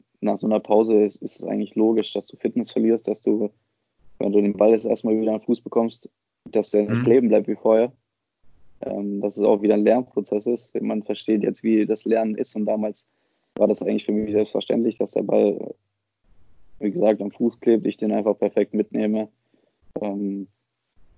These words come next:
Speaker 1: ja, und jetzt, äh, auch das, das im Lernprozess, dass man da auch mal stagniert und dass es völlig normal ist, dass man sich nicht jeden Tag, äh,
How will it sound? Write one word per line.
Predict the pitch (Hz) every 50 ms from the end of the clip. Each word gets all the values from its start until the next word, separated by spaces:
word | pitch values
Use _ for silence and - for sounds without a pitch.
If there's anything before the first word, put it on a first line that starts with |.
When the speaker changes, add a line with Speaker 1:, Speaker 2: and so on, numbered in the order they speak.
| _ _ _ _ _ _ _ _ - - _ _
Speaker 1:
ja, | - 107 98
und | 101 101
jetzt, | 104 107 - - -
äh, | 95 101 101 98 - - - _ _ _ _ _ - - -
auch | - - 117 107
das, | - 120 107 - - 113 113 113
das | - 120 117 -
im | 120 113
Lernprozess, | 110 110 117 131 131 - - - - - 123 117 -
dass | - 117 107
man | 110 107 107
da | 110
auch | 104
mal | 107 107
stagniert | 104 - - 107 92 - 117 123 127 107
und | 107 104 98 - - _ _ _ _ _ _ _ _ _
dass | 107 107 - -
es | 123 107 -
völlig | - 117 113 113 107
normal | 113 104 101 107 117 120 113
ist, | 104 - - -
dass | 98 -
man | 104 107 104 104
sich | 101 101
nicht | 113 101 -
jeden | 113 110 117 113
Tag, | - 110 104 98 - - - -
äh, | 104 101 101 101 98